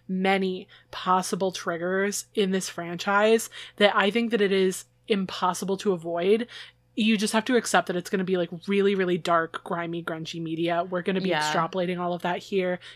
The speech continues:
Speaker 1: If you don't wanna hear it, tap out. But some of the biggest themes in Gunjo are sexual assault,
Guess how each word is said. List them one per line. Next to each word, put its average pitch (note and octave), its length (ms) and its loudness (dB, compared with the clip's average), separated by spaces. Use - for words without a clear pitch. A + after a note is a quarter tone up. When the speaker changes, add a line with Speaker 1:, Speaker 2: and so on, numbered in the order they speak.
Speaker 1:
If F3+ 140 -6
you G3+ 80 0
don't G3 100 0
wanna E3 160 -4
hear G3 360 2
it, F#3+ 180 2
tap F3 280 -4
out. F3+ 360 0
But G3 200 2
some G3+ 240 4
of G3+ 100 4
the G#3+ 80 4
biggest F#3+ 580 2
themes G3+ 300 0
in G3+ 140 0
Gunjo G3 580 0
are F#3 220 -2
sexual F3 480 -8
assault, G#3+ 480 4